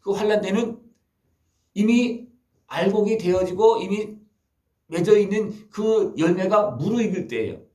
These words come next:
마지막 때는 그것이 무르익을 때입니다. 그러나 그때 다시 맺혀지는 때는 아니고 맺혀진 것이 무르익을 때, 그때 마지막 때입니다. 네. 이거 마지막 때가 그 마지막 환란의 때입니다.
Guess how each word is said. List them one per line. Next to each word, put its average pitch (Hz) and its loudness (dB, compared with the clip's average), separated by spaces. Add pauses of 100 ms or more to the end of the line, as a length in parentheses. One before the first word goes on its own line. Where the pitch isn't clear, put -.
(120)
마지막 208 0
때는 214 0
그것이 190 -4
무르익을 185 0
때입니다. 127 -4
그러나 220 -2 (280)
그때 233 -2
다시 - -2
맺혀지는 220 2
때는 220 2
아니고 147 0 (220)
맺혀진 220 2
것이 214 2
무르익을 196 -2
때, 165 0
그때 190 -8
마지막 160 -4
때입니다. 117 -10 (920)
네. - -20 (300)
이거 254 -2
마지막 220 0
때가 226 2
그 208 -4
마지막 196 -2
환란의 226 -2
때입니다. 113 -10